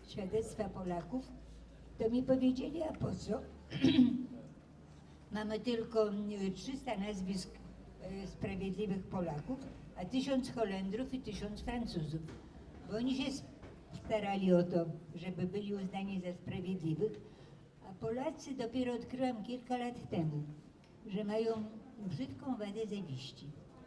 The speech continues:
I są do dzisiaj ludzie, którzy ukrywali Żydów i boją się do tego przyznać, że ich sąsiedzi ograbią, bo ktoś myśli, że każdy Żyd ma, e,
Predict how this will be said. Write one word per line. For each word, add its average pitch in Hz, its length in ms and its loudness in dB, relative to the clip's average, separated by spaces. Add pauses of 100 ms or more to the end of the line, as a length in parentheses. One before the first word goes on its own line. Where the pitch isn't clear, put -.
(140)
I 190 40 -4
są 240 240 -2
do 262 120 8
dzisiaj 285 380 0
ludzie, 214 340 4
którzy 226 400 0
ukrywali 214 600 2
Żydów 175 380 2 (380)
i 185 60 0
boją 262 320 6
się 240 160 6
do 220 100 8
tego 220 300 6
przyznać, 214 560 0
że 190 140 0
ich 220 200 -2
sąsiedzi 220 500 0
ograbią, 175 720 -2 (440)
bo 214 60 -12
ktoś 214 320 -2
myśli, 254 360 -2
że 208 100 -2
każdy 208 440 -8
Żyd 214 240 -6
ma, 190 120 -2
e, 170 60 -4